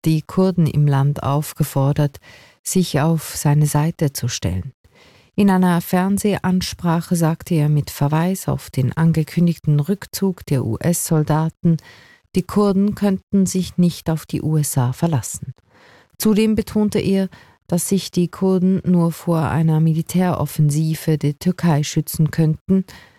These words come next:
wenn sie sich unter dem Schutz der syrischen Armee stellten. In Jemen haben sich die Konfliktparteien auf eine erste Phase des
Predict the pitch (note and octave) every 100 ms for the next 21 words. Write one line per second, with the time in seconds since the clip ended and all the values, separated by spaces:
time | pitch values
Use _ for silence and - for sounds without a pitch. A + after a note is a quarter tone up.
0 | _ _ E3 F3+ F#3+ G3 G3+ G#3+ G#3 -
1 | - F#3+ G3 F3+ F3+ F3 E3 - F3 -
2 | - - F3+ - E3+ G3+ F3 E3 - F3
3 | - F3+ F3+ G3 F3 - - D#2 - -
4 | - - _ _ _ _ _ _ _ _
5 | _ _ _ _ _ _ _ _ _ _
6 | G#3 G#3+ A3 A3+ A#3 A3+ G#3+ G#3 G3+ G#3
7 | - - F#3+ F#3+ F3+ - F3+ - - E3
8 | - E3+ F3 E3+ D3+ - F#2 D3+ D3 -
9 | E3+ - - C#3+ - - C#3 D#3 - D#3+
10 | D3+ -